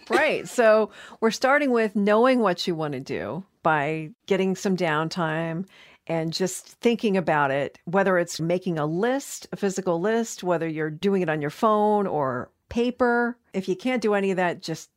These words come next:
like you said, thirty seconds to think about. And sometimes there's just so much going on. Your kids are demanding, and your job is demanding, and this is demanding, and that is demanding.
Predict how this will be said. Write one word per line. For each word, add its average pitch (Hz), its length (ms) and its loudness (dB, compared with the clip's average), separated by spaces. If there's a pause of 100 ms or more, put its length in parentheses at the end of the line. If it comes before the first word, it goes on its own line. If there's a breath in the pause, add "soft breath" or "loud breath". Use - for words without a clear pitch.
(120)
like 160 200 -2
you 170 60 -4
said, 123 320 -4
thirty 196 280 0
seconds 180 440 -2
to 170 100 -6
think 180 280 -4
about. 147 480 0 (420 loud breath)
And 196 240 -2
sometimes 349 420 2
there's 330 160 -2
just 294 160 -4
so 277 160 4
much 262 220 0
going 233 260 2
on. 226 220 0
Your 110 80 -12
kids 254 420 -2
are 240 80 -2
demanding, 220 800 0
and 139 80 -4
your 82 100 -8
job 226 360 4
is 214 120 0
demanding, 196 480 -2
and 131 120 -4
this 220 180 -2
is 208 80 -12
demanding, 196 380 0
and 135 120 -4
that 208 200 2
is 220 100 -2
demanding. 180 640 -2